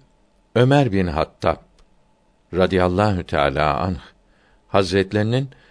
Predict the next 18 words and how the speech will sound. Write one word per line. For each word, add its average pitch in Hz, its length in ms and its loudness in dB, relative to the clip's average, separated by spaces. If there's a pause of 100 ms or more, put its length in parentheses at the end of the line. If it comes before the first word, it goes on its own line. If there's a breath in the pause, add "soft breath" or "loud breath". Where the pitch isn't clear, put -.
(240 soft breath)
bir 123 320 2
adeti 110 380 2
var 69 180 0
idi. 62 340 -8 (680 soft breath)
Gidip 151 340 -2
geldiği 120 460 4
yolu 92 420 0 (220)
Yahudilerin 120 600 2
toplandığı 101 640 2
yere 67 300 0
uğrardı. 58 580 -6 (1500 soft breath)
Varıp 139 460 0 (540)
onların 127 400 4
yanına 101 420 2
girerdi. 62 540 -4 (480)
Onların 123 420 4
sözünü 92 500 0
dinlerdi. 62 560 -6